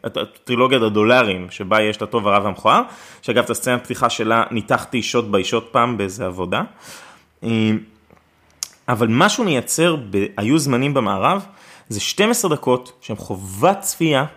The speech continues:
של, אה, שלושה אקדוחנים שממתינים בתחנת רכבת. קואה פסקול, שכמובן נכתב על ידי אניו מוריקונה, האחד והיחיד,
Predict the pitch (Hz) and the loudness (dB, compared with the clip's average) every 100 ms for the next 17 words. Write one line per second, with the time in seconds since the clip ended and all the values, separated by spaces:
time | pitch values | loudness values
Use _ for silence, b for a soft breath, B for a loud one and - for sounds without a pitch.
0 | B B B B B - - - 123 110 | B B B B B -16 -12 -2 0 0
1 | - _ _ - 117 110 110 110 - 117 | -4 _ _ -4 0 0 -2 -4 -8 -6
2 | - 214 208 202 - - _ _ 143 120 | -2 2 2 2 -2 -12 _ _ -6 0
3 | 127 - 127 151 185 196 - _ - - | 0 0 0 0 -2 -6 -14 _ -12 -4
4 | 139 139 - 170 214 175 - 139 143 139 | 0 0 2 2 2 0 -4 -4 -2 -2
5 | 123 - 113 104 - - B B - 208 | -4 -6 -8 -8 -12 -20 B B 0 0
6 | 220 180 - 196 131 - 113 101 131 143 | 2 -2 2 2 2 -2 -4 0 0 -2
7 | - 139 127 123 104 135 123 101 98 135 | 0 0 0 -2 0 0 0 -2 -2 0
8 | 123 110 - 123 151 151 262 226 | 0 -2 -4 -4 -4 -4 -6 -8